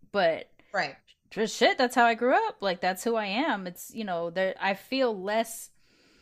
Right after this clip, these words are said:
Speaker 1: the core of who I was growing up. I feel less like that now than I, you know, at any point in my adulthood, because now I've had twenty years of kind of maneuvering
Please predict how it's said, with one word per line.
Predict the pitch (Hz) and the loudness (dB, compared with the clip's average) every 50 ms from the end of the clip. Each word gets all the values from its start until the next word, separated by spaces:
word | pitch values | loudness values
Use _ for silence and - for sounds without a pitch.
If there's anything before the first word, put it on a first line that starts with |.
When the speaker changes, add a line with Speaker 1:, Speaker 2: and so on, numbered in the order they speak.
| - - _ _ _ _ _ _ _ _ _ _ _ _ _ _ _ _ _ _ _ _ _ _ _ _ _ _ _ - | -20 -20 _ _ _ _ _ _ _ _ _ _ _ _ _ _ _ _ _ _ _ _ _ _ _ _ _ _ _ -8
Speaker 1:
the | 175 202 190 | -4 -2 -2
core | 190 - - - 220 233 240 233 220 | -2 -4 0 4 6 6 8 6 6
of | 208 185 - | 4 2 -2
who | 208 202 190 | -4 0 0
I | 175 165 | 0 0
was | 160 156 156 165 196 233 240 190 156 147 151 151 160 156 - - - | 0 -4 -6 0 4 6 6 6 4 2 -2 -6 -8 -8 -10 -12 -8
growing | - 180 180 180 165 156 156 165 | -4 -2 0 0 -2 -2 -2 0
up. | 202 220 180 151 143 - - - | 2 4 4 2 2 -2 -4 -4
I | 165 185 | -4 -4
feel | - - 226 202 175 | -2 -2 -4 -4 -4
less | 165 175 185 190 185 - - - | -2 0 0 0 -2 -4 -6 -4
like | 170 165 156 - _ | -4 -4 -4 -2 _
that | 175 165 160 - - | -2 -2 -2 -4 -6
now | 156 160 175 185 180 170 | -6 -4 -2 -2 -2 -2
than | 165 165 160 160 | -2 -4 -6 -6
I, | 156 151 151 151 151 147 _ _ _ _ _ _ _ _ _ _ _ _ _ _ _ _ _ _ | -6 -6 -8 -8 -12 -14 _ _ _ _ _ _ _ _ _ _ _ _ _ _ _ _ _ _
you | 202 196 | -8 -6
know, | 165 147 143 - | -6 -6 -2 -2
at | 165 170 - | -2 -2 -2
any | 170 185 180 | -4 -6 -6
point | 170 - - 190 170 | -8 -8 -8 -8 -6
in | 165 | -6
my | 160 151 151 | -8 -8 -10
adulthood, | 147 147 - 208 247 247 - 160 156 156 | -8 -4 -4 -2 -2 -2 -4 -8 -8 -8
because | 165 - 175 160 156 | -10 -10 -10 -10 -8
now | 165 165 165 165 | -6 -6 -4 -4
I've | 160 156 - | -6 -6 -6
had | 175 160 156 156 151 151 - _ _ - - - _ _ _ _ - | -4 -4 -4 -6 -8 -12 -20 _ _ -20 -20 -20 _ _ _ _ -12
twenty | - 185 180 170 170 165 | -8 -6 -6 -6 -6 -6
years | 165 165 165 165 160 160 160 156 165 | -6 -4 -2 -2 -2 -2 -4 -4 -6
of | 156 151 151 151 - | -8 -8 -8 -12 -12
kind | - 180 160 156 | -10 -10 -8 -8
of | 151 147 151 160 | -10 -10 -10 -10
maneuvering | 156 156 160 165 160 151 160 156 151 151 151 151 156 | -10 -8 -8 -8 -8 -6 -6 -8 -8 -8 -10 -12 -14